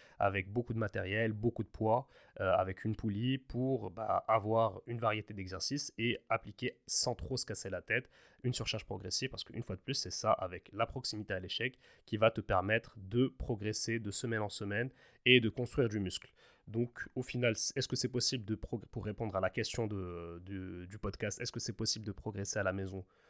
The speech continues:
Oui, c'est possible, jusqu'à un certain stade où là, ça devient de plus en pli-,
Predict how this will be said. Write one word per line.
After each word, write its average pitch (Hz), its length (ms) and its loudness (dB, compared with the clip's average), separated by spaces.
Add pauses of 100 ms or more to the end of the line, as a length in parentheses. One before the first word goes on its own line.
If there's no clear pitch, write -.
(140)
Oui, 139 240 4
c'est - 140 2
possible, 151 440 0 (720)
jusqu'à 123 500 10
un 104 60 2
certain - 320 0
stade 113 360 0 (160)
où 123 80 -2
là, 117 160 6
ça 117 140 0
devient 101 360 0
de 101 80 -4
plus 123 380 -2
en 117 60 0
pli-, 117 220 -8